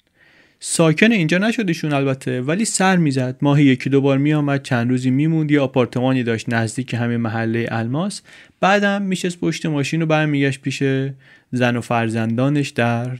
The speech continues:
دامنه‌های آلپ. چند تا خریدار قابل اعتمادم داشت. جنس دزدی که می‌آورد با اینا کار می‌کرد.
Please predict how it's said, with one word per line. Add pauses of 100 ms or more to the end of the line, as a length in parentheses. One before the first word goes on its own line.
دامنه‌های
آلپ. (1000)
چند
تا
خریدار (240)
قابل
اعتمادم
داشت.
جنس
دزدی
که
می‌آورد
با
اینا
کار
می‌کرد.